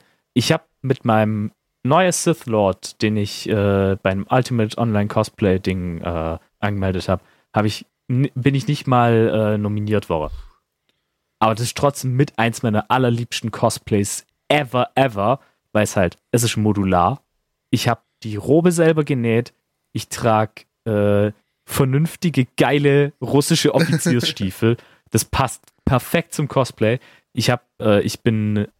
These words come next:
Speaker 1: so nachhaltig, wie ich konnte, da rangegangen und hab einfach die alte Rüstung abgeschliffen,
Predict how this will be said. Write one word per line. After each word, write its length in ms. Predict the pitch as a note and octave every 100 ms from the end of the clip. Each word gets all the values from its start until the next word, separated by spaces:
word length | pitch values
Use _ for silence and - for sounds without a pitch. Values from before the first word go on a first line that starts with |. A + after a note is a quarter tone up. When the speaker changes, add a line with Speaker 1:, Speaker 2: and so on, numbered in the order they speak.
| -
Speaker 1:
so 120 | G#2+
nachhaltig, 560 | G#2+ B2+ - G3 F3 -
wie 60 |
ich 120 | A2+ -
konnte, 340 | - F3 G3
da 120 | C3
rangegangen 580 | F#2 A2+ C#3+ D#3+ F3+ A3 - _ _
und 140 | A2+
hab 140 | C3 -
einfach 240 | C3+ C3
die 180 | A#2 A2+
alte 300 | C3 D3 C3
Rüstung 480 | B2+ - A#2 A#2 A2+ _ _ _ _ -
abgeschliffen, 760 | C3+ - - D3 D3+ C#3+ C#3